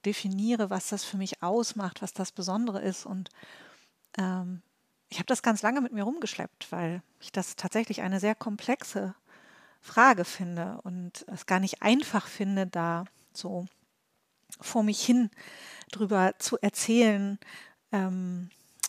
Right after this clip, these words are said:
oder ja, ähm, eigentlich sollte das ja was sein, was wir im, im Wissenschaftsbetrieb ganz gut können, aber ich habe tatsächlich festgestellt, dass das eine ganz schön große Hürde war und ich mir dafür sehr viel Zeit gelassen habe.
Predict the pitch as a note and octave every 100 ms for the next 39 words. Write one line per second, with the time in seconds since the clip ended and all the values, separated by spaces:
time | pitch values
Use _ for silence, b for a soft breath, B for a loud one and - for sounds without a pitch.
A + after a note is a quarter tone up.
0 | - - F#3+ F#3 E3+ F3 _ b b b
1 | b _ _ - F#3+ F#3 G3+ _ G#3+ F#3
2 | F#3+ F3+ - G#3+ B3+ - A3 A3+ G3+ -
3 | G3 G3 G3 G#3+ G3 - F#3+ G3 F#3 F#3
4 | A#3 F#3 A3 A#3+ G3+ F3+ - - - F#3
5 | - B B B B B - F3 - F#4
6 | - - F#3+ G3 - G#3 G#3 G#3+ - D#4
7 | D4+ C#4+ - - - - C4 - A#3+ -
8 | G3 G#3 G3+ - G#3 A3 G#3 A3 A3+ A3
9 | A#3+ A#3 - - F3+ E3 D3+ E3+ - G3
10 | - G3+ F#3 F3+ - F#3+ F#3 F3 A3 G3
11 | F#3+ A3 - G3+ B3+ - E3 D#3+ - D#3
12 | D#3+ E3 B3+